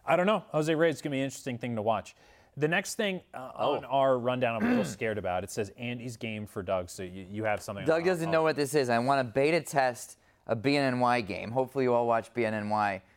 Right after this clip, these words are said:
Speaker 2: We play silly games sometimes. This is something that occurred to me, uh, to pitch. So instead of pitching it in the office, I'm just going for it live on our
Speaker 1: Do it.
Speaker 2: podcast. Doug doesn't know what this is. Okay.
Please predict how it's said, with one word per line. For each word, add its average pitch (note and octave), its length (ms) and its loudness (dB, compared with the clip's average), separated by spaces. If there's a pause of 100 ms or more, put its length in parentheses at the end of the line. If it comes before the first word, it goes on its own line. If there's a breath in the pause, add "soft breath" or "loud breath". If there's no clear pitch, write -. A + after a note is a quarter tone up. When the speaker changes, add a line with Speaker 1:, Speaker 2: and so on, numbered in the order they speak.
(100 soft breath)
Speaker 2:
We G#2+ 120 -4
play A2+ 240 2
silly A2+ 340 0
games G#2 400 -2
sometimes. F#2 600 -6 (300 soft breath)
This A#2 220 -4
is C3 120 -4
something A#2+ 340 -2
that A2+ 100 -2
occurred A2 380 -2
to A2 120 -8
me, G2+ 300 -4 (340 soft breath)
uh, F#2 220 0
to G2 140 -10
pitch. - 640 -4 (200 soft breath)
So - 160 -4
instead C#3 220 0
of C#3+ 80 0
pitching C#3+ 300 -2
it C3 60 -2
in B2 40 -2
the A#2+ 100 2
office, A#2+ 540 0
I'm C3 220 0
just A#2 240 -6
going A2+ 340 0
for D2 280 -8
it C2+ 180 -10
live G#2 280 2
on G2+ 100 0
our G2 80 -2
Speaker 1:
Do C3 180 -2
it. - 140 0
Speaker 2:
podcast. F2+ 180 -6
Doug A#2 180 2
doesn't A2+ 220 0
know G#2 80 0
what G#2 140 -2
this G#2+ 140 -8
is. F#2 100 -8
Okay. G2+ 260 -2